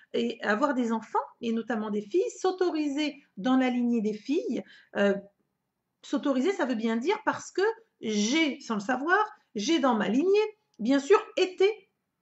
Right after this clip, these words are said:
quelqu'un qui a outragé le féminin, quelqu'un qui a peut-être, euh, zigouillé du féminin,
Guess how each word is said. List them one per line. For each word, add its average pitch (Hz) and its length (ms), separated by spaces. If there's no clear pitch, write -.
quelqu'un 311 540
qui 285 160
a 285 180
outragé 262 480
le 233 140
féminin, 214 460
quelqu'un 269 380
qui 269 120
a - 20
peut-être, 220 360
euh, 180 100
zigouillé 262 520
du 220 120
féminin, 240 480